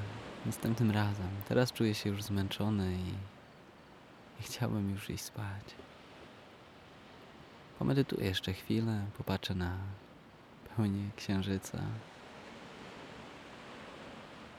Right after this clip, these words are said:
Księżyc, jeśli znacie Teneryfę, księżyc teraz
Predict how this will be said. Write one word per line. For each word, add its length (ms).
Księżyc, 600
jeśli 340
znacie 300
Teneryfę, 640
księżyc 460
teraz 640